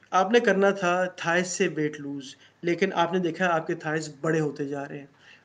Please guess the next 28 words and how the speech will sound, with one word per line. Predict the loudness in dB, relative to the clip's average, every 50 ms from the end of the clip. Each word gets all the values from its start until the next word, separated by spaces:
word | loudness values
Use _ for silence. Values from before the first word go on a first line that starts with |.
| _
और | -4 -4
उसकी | -4 -4 -4 -4 -4 -4 -4 -4
लॉजिक | -4 -2 0 0 4 2 2 2
मैं | 2 0
आपको | 0 0 -2 -4
ये | -4 -2
बता | -2 -4 -4 -6 -6
रहा | -4 -4 -4
हूँ | -4 -6 -8 -18 -20 _ _ -6
कि | -4 -4 -4 -4 0
आप | 2 4 4 4 4 2 -2 -12 _ _ _ -20 -4
जिस | 2 2 2 2 2 0
तरीके | 0 0 0 0 2 0 0
से | 0 0 -2 -2 -2 -2
और | -2 -2 -4
जिस | -4 -4 -6 -6 0
तरह | 0 0 0
की | 0 -2
डाइट | -6 -4 -4 -2 0 2 0 0 0
और | -4 -4 -4
जिस | -8 -8 -8 -8 -8
तरीके | -6 -6 -6 -4 -2 -2 0
से | 0 -2
आप | -4 -4 -6
एक्सरसाइज | -8 -6 -6 -6 0 2 2 2 2
कर | 0 -4 -4 -2
रहे | -2 -2
हैं, | -2 -2 -4 -6